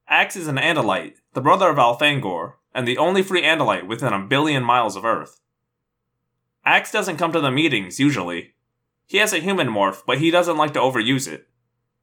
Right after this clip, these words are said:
Besides, he basically figures Jake is his prince, and he'll do whatever his prince tells him has to be done. So that's our little group. Rachel standing in the middle of the room, looking like someone was shining a spotlight on her.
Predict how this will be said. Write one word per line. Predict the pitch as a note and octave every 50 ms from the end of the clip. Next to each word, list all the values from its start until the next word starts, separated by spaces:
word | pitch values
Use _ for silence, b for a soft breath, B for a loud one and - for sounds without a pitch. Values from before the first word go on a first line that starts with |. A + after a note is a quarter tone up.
| _ _
Besides, | C3+ C3 C#3+ F#3 G3 G#3+ D#3 G2 G2 F#2 -
he | B2+ A#2
basically | C3+ D#3 F3 F3 G#3 G3 F#3 D3+
figures | F3 E3+ E3 D3+ A2 -
Jake | - - C#3+ C#3 D#3+ D3
is | D3 C3
his | A2+ G#2 G2 F#2 -
prince, | _ _ - F#3 E3 A2 F2+ - - - - - _
and | - C#3+ C#3+
he'll | D3+ E3 F3+
do | E3 F3+
whatever | F3 D#3 D#3 D#3 E3 F3 F3 D#3
his | B2+ A2 G2
prince | - F3 D3 G#2+ F#2+
tells | - - D3 D3 B2+
him | G#2+ F#2+ F#2+
has | - A#2 B2 B2
to | - B2+
be | A2 G#2+
done. | G#2 A2 B2 A2+ G2+ F#2 F#2 _ _ _ _ _ _ _ _ _ _ _ _ _ _ _ _ _ _ _ _ _ _ _
So | _ - - C3+ C3
that's | C#3+ D#3 E3+ F3 F#3+
our | F3+ F3
little | E3+ F3 E3 E3 D#3
group. | - D3+ C#3+ A#2 F#2 - - _ _ _ _ _ _ _ _ _ _ _ _
Rachel | - B2+ - F3+ - C3 A2 G#2 G2
standing | - - - C3+ C#3 C#3+ C#3+
in | C3+
the | B2 A#2
middle | B2+ C#3+ D3+ D#3 D#3
of | D3+ C3+
the | C3 C3
room, | B2 C#3+ C#3+ B2 G2+ E2+ E2 E2
looking | G2 A#2+ C#3 C#3 D#3 C#3
like | C3 B2
someone | B2 - C#3 C3+ C#3 B2+
was | A2 G2+ -
shining | - C#3+ C3+ C3+ C3+ A#2
a | G2+
spotlight | - - - D3+ D3+ B2+ G#2 G2 F2 -
on | E2 F2 F2
her. | F2 F2 F2 F2+ - -